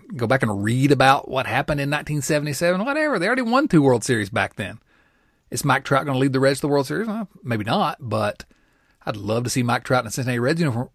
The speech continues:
uniform for the next two years. It would make the next two years of my baseball watching more enjoyable. Whereas,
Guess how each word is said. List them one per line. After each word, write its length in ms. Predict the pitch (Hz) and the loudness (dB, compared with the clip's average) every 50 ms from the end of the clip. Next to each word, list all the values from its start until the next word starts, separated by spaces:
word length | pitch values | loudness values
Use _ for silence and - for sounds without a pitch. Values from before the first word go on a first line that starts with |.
| _ _ _ | _ _ _
uniform 380 | - 117 110 - - 120 107 | -6 -6 -4 -4 -4 -4 -4
for 80 | 101 - | -4 -6
the 80 | 107 107 | -6 -4
next 240 | 113 110 - - | -6 -6 -6 -8
two 120 | - - 113 | -4 -4 -2
years. 240 | 107 104 123 135 120 | -2 0 -2 -2 -2
It 20 | |
would 120 | 117 107 | -2 -2
make 160 | 120 127 127 - | -2 -4 -4 -4
the 60 | 123 | -4
next 260 | 117 135 131 - - | -4 -4 -4 -6 -4
two 120 | - - 143 | -2 0 0
years 280 | 135 127 123 127 123 | 2 2 2 2 0
of 80 | 117 113 | 0 0
my 140 | 117 113 117 | 0 0 0
baseball 400 | 110 117 117 113 - - 113 107 | 0 0 -2 -2 0 -2 0 0
watching 400 | 107 107 110 - - 107 104 - _ _ _ _ _ _ _ | 0 0 -2 -4 -6 -10 -10 -12 _ _ _ _ _ _ _
more 220 | - 117 117 117 | -4 -2 0 0
enjoyable. 640 | 113 113 113 107 113 107 104 110 113 135 151 147 131 | 0 -2 -2 -2 -2 -2 0 0 2 2 2 2 2
Whereas, 440 | 123 117 117 113 113 110 110 - | 2 0 0 0 -2 -4 -6 -8